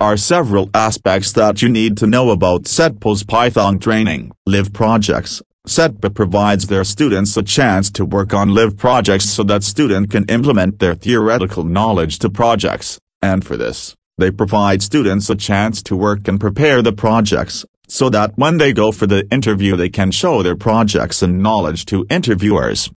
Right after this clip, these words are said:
Also, when students go out into the industry, they can easily handle all the tasks with expertise and hands-on experience that you gain through the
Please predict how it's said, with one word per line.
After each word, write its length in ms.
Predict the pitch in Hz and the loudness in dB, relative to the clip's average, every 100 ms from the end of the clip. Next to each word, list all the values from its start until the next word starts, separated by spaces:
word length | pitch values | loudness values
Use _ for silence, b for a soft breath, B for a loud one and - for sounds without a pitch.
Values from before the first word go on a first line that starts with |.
| - | 2
Also, 340 | 147 143 104 | 2 2 0
when 180 | 87 95 | 0 0
students 540 | 98 - 131 95 104 - | 0 0 0 0 -2 -2
go 220 | 87 92 | 0 2
out 280 | 85 53 - | 0 -2 -2
into 200 | 117 107 | -2 0
the 220 | 101 101 104 | -2 -2 0
industry, 520 | 120 107 101 - 92 | 0 2 0 0 0
they 100 | 87 | 0
can 300 | 95 95 101 | 0 -2 0
easily 400 | 156 147 98 90 | 0 2 0 0
handle 420 | 92 113 110 98 - | 2 2 2 0 0
all 240 | 110 113 | 2 2
the 100 | 104 | 0
tasks 560 | 104 123 98 98 - - | 0 2 2 -2 -6 -4
with 220 | 101 104 | -4 -2
expertise 800 | 165 - - 107 104 131 95 82 | -4 -4 0 0 2 2 2 0
and 180 | 87 95 | -2 0
hands-on 500 | 127 147 123 110 110 | 0 0 0 0 0
experience 640 | 104 - 131 120 101 104 | -2 0 2 2 2 -2
that 280 | - 101 101 | -2 -2 -2
you 200 | 101 95 | -2 -2
gain 400 | 85 120 95 82 | 0 0 2 0
through 180 | 80 101 | -2 -2
the 160 | 98 | -2